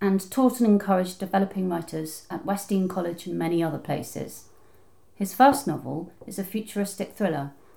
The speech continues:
called The Coming Darkness. It has been described as Blade Runner meets John le Carré.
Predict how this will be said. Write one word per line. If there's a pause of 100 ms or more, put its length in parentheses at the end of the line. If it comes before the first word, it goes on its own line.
(100)
called (140)
The
Coming
Darkness. (440)
It
has
been
described
as
Blade
Runner
meets
John
le
Carré.